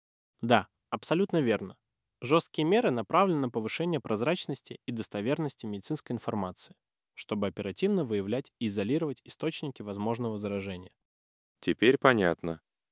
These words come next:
Speaker 2: Значит, борьба с поддельными медицинскими документами —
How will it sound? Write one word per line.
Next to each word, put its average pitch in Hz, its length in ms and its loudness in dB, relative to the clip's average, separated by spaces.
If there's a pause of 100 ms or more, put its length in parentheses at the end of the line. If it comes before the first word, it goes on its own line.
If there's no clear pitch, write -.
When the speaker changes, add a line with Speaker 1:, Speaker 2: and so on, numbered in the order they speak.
(120)
Speaker 2:
Значит, 87 440 2
борьба 90 380 6
с - 80 -8
поддельными 85 580 2
медицинскими 82 640 -4
документами — 87 800 0